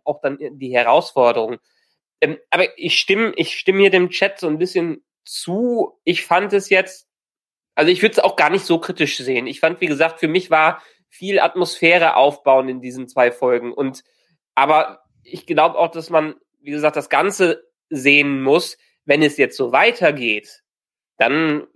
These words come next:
frage ich mich, okay, dann hätte es die ersten zwei Episoden, äh, nicht gebraucht. Ich mutmaße aber jetzt, dass es so langsam immer mehr an Fahrt aufnimmt und dann ist es ja, äh, ähnlich, wie wir es zum Beispiel von Agenten-Thrillern gewohnt sind.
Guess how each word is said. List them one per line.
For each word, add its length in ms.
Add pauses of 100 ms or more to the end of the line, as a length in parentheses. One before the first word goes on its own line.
(100)
frage 300
ich 60
mich, 220
okay, 200
dann 140
hätte 140
es 60
die 100
ersten 280
zwei 180
Episoden, 680
äh, 140
nicht 220
gebraucht. 560
Ich 420 (180)
mutmaße 680
aber 180
jetzt, 320
dass 180
es 220
so 300
langsam 420
immer 200
mehr 200
an 100
Fahrt 380
aufnimmt 480 (340)
und 140
dann 180
ist 160
es 100
ja, 400
äh, 260 (380)
ähnlich, 460
wie 220
wir 160
es 180
zum 160
Beispiel 460
von 240
Agenten-Thrillern 1080
gewohnt 360
sind. 160